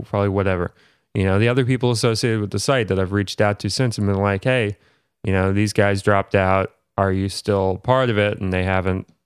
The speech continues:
you know, written anything back to me. And the fact that I haven't had a single conversation whatsoever with John, Jenna, or Brad since then,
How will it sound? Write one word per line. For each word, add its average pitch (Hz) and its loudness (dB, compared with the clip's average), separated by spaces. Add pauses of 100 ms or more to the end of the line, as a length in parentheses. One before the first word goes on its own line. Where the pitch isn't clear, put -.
you 110 -2
know, 92 -2 (560)
written 104 0
anything 107 0
back 110 0
to 104 -4
me. 95 0
And - -8
the 104 -2
fact 135 0
that 131 2
I 113 2
haven't 117 0
had 110 0
a 107 0
single 104 0
conversation 113 0
whatsoever 104 0
with 95 -2
John, 98 0
Jenna, 95 0
or 92 -2
Brad 95 -2
since 123 -4
then, 98 -2